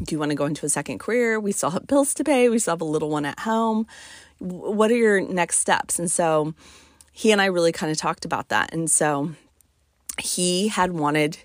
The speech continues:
to apply for this job in Georgia. And, <clears throat> and so we, funny enough, um, had discovered it's going to be, the job is close to where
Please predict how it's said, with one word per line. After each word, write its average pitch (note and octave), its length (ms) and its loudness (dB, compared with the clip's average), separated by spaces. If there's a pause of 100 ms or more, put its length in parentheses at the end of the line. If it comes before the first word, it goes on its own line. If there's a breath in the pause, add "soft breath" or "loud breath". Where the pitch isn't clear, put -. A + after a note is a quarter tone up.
(120)
to D#3 440 0
apply D3 320 0
for D#3 140 -2
this D3+ 360 -2
job C#3 360 2
in E3+ 120 -2
Georgia. C4+ 340 0 (920 loud breath)
And, E3+ 540 4
<clears throat> - 60 -20
and G#3 840 6
so E3 460 6
we, F3 600 0 (300)
funny D4 580 0
enough, D#3 680 -2 (880 soft breath)
um, E3 480 4 (320)
had G3 200 0
discovered F3 720 2
it's D#3+ 300 -2
going E3+ 380 -2
to - 160 -4
be, E3 460 -6
the E3 120 -6
job D#3+ 300 0
is E3 140 -4
close F#3 500 -2
to G#3 180 -4
where D3+ 500 0